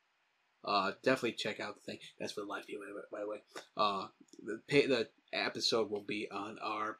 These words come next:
page. We got more stuff for you all. Let's see. Waiting for Eric to come back. Sh-, should I do the Rose Dawson thing? Come back! Come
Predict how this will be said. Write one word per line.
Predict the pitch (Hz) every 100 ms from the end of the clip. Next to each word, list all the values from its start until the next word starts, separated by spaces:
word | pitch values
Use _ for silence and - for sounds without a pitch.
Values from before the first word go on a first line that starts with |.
| -
page. | 120 120 131 175 147 - - -
We | 113
got | 107
more | 131 175 170
stuff | - 151 131 -
for | - 120
you | 117 113
all. | 110 117 120 - - _ _ _ _ _ _ _ _ _ _ _
Let's | 101 - -
see. | 113 110 101 _ - _ _ _ _ _ _ _
Waiting | - 107 -
for | - 120
Eric | 113 -
to | -
come | 113
back. | 107 107 - _ _ _ _ _ - - _ -
Sh-, | 113 -
should | 113
I | 104
do | 101 117
the | 113 110 113 _ _ _
Rose | 110 110 -
Dawson | 113 113 127 117
thing? | 127 131 -
Come | - -
back! | 466 480 494 453 - - _ _ _ _ _ _ _
Come | -